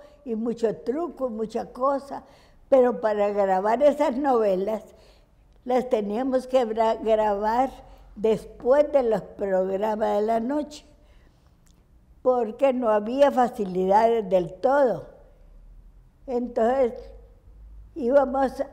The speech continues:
a la emisora de los Alambritos, como le decíamos a, a, a, ¿cómo se llama?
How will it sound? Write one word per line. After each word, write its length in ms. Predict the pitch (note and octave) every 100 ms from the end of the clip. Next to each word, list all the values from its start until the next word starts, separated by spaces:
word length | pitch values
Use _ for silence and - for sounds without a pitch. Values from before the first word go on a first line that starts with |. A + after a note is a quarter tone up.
| -
a 160 | A#3+ A#3+
la 500 | A3 G#3+ G3+ G#3 A#3
emisora 680 | A3 A#3+ F#3+ A#3 C4+ E4+ C#4+
de 80 |
los 200 | C#4 C4+
Alambritos, 840 | C4 B3+ A#3+ G#3+ G#3+ G4+ C4 D4 A#3
como 240 | B3+ B3
le 240 | A3 A3 G#3
decíamos 640 | A3+ C4 D4 D4 C#4+ A3+
a, 1080 | A#3+ A3 G3+ F#3+ - G3+ F3+ F#3+ F3+ F3 E3
a, 40 | E3+ - - - - - - - - - G#4 A4 _ F#4
a, 180 | C4 G3
¿cómo 260 | G#3 A#3+ A3
se 100 | B3
llama? 300 | A3+ F#3+